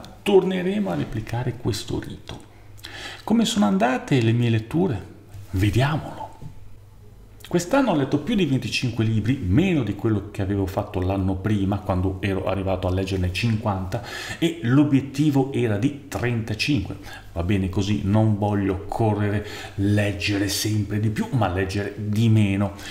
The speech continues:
Per il duemiladiciotto cercherò di non superare i venti libri, ma quali sono stati i migliori? Prima di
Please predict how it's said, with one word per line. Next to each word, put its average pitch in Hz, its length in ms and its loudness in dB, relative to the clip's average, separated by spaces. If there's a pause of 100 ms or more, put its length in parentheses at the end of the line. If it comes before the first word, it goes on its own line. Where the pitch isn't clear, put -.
(240)
Per 90 160 0
il 107 160 4
duemiladiciotto 131 1040 0
cercherò 185 640 -2
di 135 180 0
non 147 220 2
superare 110 640 -2
i 110 160 -2
venti 123 680 2 (340)
libri, 123 420 4
ma 98 160 -4
quali 104 260 0
sono 98 240 -2
stati 214 480 -2
i 143 220 -2
migliori? 113 680 4 (480)
Prima 190 400 4
di 170 220 -2